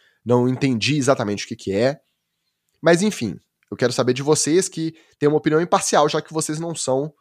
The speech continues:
torcedores do Baltimore Ravens como eu. Vocês acham que existe um caminho para uma reconciliação entre Ravens e Lamar? Ou já era, caso perdido, mesmo se ninguém fizer proposta,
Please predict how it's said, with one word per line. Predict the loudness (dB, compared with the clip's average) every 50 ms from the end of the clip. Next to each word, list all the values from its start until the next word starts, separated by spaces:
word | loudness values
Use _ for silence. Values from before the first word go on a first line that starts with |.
| _ _ _ _ _ _ _ _ _ _ _ _ _ _
torcedores | 4 4 4 6 4 6 6 6 4 4 0 -8 -8 -10 -12 _ _ _ _ _ _ _ _
do | -4 0
Baltimore | 2 4 2 2 2 0 2 2 2
Ravens | 2 0 -2 -4
como | -6 -4 -2 -2
eu. | -2 -2 -4 -8 _ _ _ _ _ _ _ _ _ _ _ _ _ _ _ _ _ _ _ _ _ _
Vocês | -6 -2 0 0 2 2
acham | 2 2 2 0 -2
que | -4 -4
existe | -4 -4 -4 -4 -4
um | -4
caminho | 0 0 0 0 0 -2 -4 -4 -4 -4 -6 -10 -6 0
para | 2 2 2
uma | 2 0 -4 -2
reconciliação | 2 4 4 4 2 0 -4 -4 -4 -2 0 0 0 2 0 -2 -4 -6 -8 -10 _ _ _ _ _ _ _ _ -4
entre | -4 0 2 2 4
Ravens | 4 4 4 4 2 -2
e | -2
Lamar? | -4 -4 -2 -4 -4 -6 -6 -10 -14 _ _ _ _ _ _ 2
Ou | 2 4 4 4 2 -2 -6 _ _ _ _ _ _
já | -2 2 2 2 2
era, | 2 0 0 -2 -4 -6 _ _ _ _ _ _ _ _
caso | -2 0 0 0 -2
perdido, | -6 -6 -6 -4 -4 -4 -2 0
mesmo | 0 -2 -2 -2 -6
se | -8 -8 -6
ninguém | -6 -6 -6 -6
fizer | -4 -4 -4
proposta, | -4 -4 -4 0 2 2 4 2 2 -2 -4 -6 -6 -6 -8